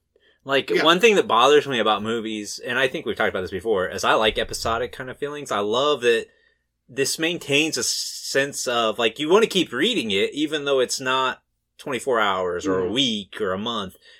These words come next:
Speaker 1: It's, like, several months that this
Speaker 2: Well,
Speaker 1: takes.
Speaker 2: I, I think it, I actually didn't go back and check, and I would like to do that. I do think it is covered a whole year. It covers
Speaker 1: Okay.
Speaker 2: a whole year because I, it does, it does say, you know, it, like, it makes,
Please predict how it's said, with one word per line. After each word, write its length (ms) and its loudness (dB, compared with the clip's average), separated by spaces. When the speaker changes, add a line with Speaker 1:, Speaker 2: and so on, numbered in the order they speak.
Speaker 1:
It's, 160 0
like, 160 0
several 360 2
months 460 -2
that 180 -12
this 200 -6
Speaker 2:
Well, 140 0
Speaker 1:
takes. 260 0
Speaker 2:
I, 80 -6
I 20 -6
think 240 -2
it, 180 -2
I 180 2
actually 400 0
didn't 220 -4
go 120 -2
back 220 -6
and 120 -14
check, 280 -12
and 100 -16
I 60 -10
would 120 -10
like 180 -12
to 60 -20
do 160 -4
that. 220 -8
I 80 2
do 200 -4
think 220 -4
it 100 0
is 120 0
covered 320 -4
a 160 -8
whole 220 -6
year. 220 -12
It 120 -12
covers 240 4
Speaker 1:
Okay. 80 -2
Speaker 2:
a 20 -6
whole 380 -4
year 200 -10
because 260 -4
I, 220 0
it 220 0
does, 280 0
it 140 -4
does 200 0
say, 160 0
you 120 -4
know, 240 -10
it, 200 -10
like, 200 -8
it 80 -18
makes, 340 -12